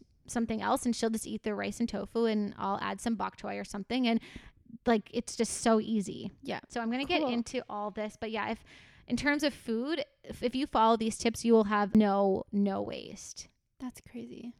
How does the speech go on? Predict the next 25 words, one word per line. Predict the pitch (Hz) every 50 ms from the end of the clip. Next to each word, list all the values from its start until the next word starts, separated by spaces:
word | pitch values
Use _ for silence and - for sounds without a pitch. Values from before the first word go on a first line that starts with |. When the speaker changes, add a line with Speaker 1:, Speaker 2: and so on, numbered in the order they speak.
| _ _ - -
Speaker 1:
So | - - 254 233
the | 233 226
first | - - - 269 302 320 - -
thing, | - 214 196 208 208 -
which | 214 214 -
is, | 214 -
like, | - 202 190 -
my | 202 196 190
favorite | - - 233 262 320 339 -
thing | 370 339 -
ever, | 226 220 202 226 226 - - - _ _
is | - 226 208 -
the | 226
squeezy | 220 - - - 233 233 220 202 -
snacker, | 208 - - 226 - - - - - - - - - - - -
which | 240 -
you | -
Speaker 2:
Right. | 254 240
Speaker 1:
saw | - 240 220
her | 214 226 233
drinking | 226 233 233 226 240 247
today. | - 269 226 214 214 208 - - - - - -
So | - 277 262
this | 208 240 254 302 - - - 330 _ _
is | - 262 262 254 254 240 202 -